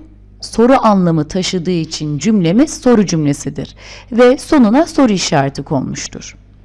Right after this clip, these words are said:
Evet sevgili çocuklar, diğer bir örnekle devam ediyoruz. "Yemeği kim yaptı?"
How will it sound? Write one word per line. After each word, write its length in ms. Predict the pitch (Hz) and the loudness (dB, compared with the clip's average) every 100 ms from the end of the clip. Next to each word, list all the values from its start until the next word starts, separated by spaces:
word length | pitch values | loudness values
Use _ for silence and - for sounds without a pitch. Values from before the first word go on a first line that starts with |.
| - - - - - _ _ - _ - | -20 -20 -20 -20 -20 _ _ -20 _ -6
Evet 220 | 294 320 | -2 -2
sevgili 340 | - 247 190 185 | 0 0 0 -4
çocuklar, 560 | 196 175 175 - 302 | -4 -6 -4 0 0
diğer 280 | 269 240 202 | 4 4 4
bir 120 | 214 | 2
örnekle 520 | 240 202 175 175 - 269 | 0 0 0 -2 -2 2
devam 320 | 277 269 226 | 4 4 2
ediyoruz. 580 | 165 147 147 147 - - - - - - - - - - | 0 -2 -2 -6 -12 -16 -20 -20 -20 -20 -20 -20 -12 0
"Yemeği 600 | 262 262 247 294 330 - | 4 4 4 2 -2 -6
kim 280 | - 320 | 0 4
yaptı?" 540 | 269 175 - - 147 | 4 2 -2 -6 -6